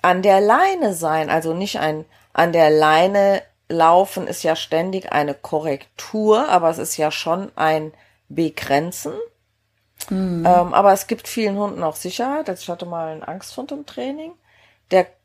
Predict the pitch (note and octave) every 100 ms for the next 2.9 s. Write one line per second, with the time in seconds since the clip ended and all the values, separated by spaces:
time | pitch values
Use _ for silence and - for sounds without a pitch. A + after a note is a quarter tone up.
0 | _ - G3 G3+ A3 - G#3+ G#3 G3 F#3+
1 | F#3 F3 F3 - F3+ F#3+ F3+ G#3 B3 A#3+
2 | A3+ A3+ - D#3+ F3 A3 C4+ D#4+ -